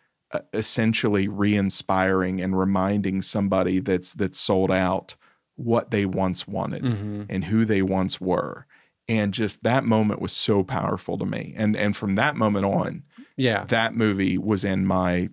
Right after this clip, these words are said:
Speaker 1: top ten of the year. It
Speaker 2: Mm-hmm.
Speaker 1: was just, this is, this is a whole other level.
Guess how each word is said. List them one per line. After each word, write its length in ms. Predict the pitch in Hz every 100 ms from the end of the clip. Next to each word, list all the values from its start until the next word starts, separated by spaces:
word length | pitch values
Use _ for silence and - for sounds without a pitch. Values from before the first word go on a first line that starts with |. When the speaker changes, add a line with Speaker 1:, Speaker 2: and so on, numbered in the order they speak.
| -
Speaker 1:
top 280 | 95 -
ten 180 | - 95
of 80 | 82
the 100 | -
year. 340 | - - - -
It 40 |
Speaker 2:
Mm-hmm. 140 | 98 95
Speaker 1:
was 200 | 95 -
just, 540 | - - - - - _ _ _ _ _
this 220 | 113 104
is, 200 | 104 92
this 220 | - 101
is 60 | 104
a 80 | 95
whole 240 | 101 95
other 160 | - 107
level. 400 | 101 104 101